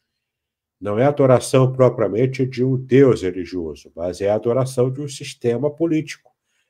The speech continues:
religioso, que também descamba para ditaduras, não é?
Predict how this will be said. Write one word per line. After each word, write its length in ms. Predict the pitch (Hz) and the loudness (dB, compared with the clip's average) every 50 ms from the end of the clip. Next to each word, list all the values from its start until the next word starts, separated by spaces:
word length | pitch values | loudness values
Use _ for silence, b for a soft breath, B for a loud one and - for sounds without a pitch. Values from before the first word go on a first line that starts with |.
| _ _ | _ _
religioso, 720 | - 90 90 95 92 - - 107 95 82 - 65 65 _ _ _ _ _ _ _ _ _ _ _ _ _ _ _ _ _ | -10 -8 -8 -8 -8 -10 -8 -8 -8 -8 -8 -10 -14 _ _ _ _ _ _ _ _ _ _ _ _ _ _ _ _ _
que 100 | - - | -6 -6
também 460 | 113 - 120 110 95 - 107 110 123 131 | -2 0 0 0 2 2 2 2 2 0
descamba 880 | 131 131 127 - - - - 117 117 120 131 131 160 180 175 180 - _ _ _ _ _ _ _ _ _ - | -2 -4 -6 -6 -4 -2 2 4 4 4 4 4 4 2 2 -2 -10 _ _ _ _ _ _ _ _ _ -4
para 380 | 110 101 98 101 113 123 123 | -2 -2 -2 0 -2 -2 -2
ditaduras, 1120 | 127 - - 101 - - 135 131 131 120 110 120 120 117 87 73 67 71 - - - - _ _ _ _ _ | -4 -8 -12 -8 -4 -2 -2 -2 -2 -2 0 0 0 0 -2 -4 -6 -8 -14 -20 -20 -20 _ _ _ _ _
não 120 | - 85 | -8 -6
é? 260 | 85 98 113 107 - | -2 -2 -2 -4 -6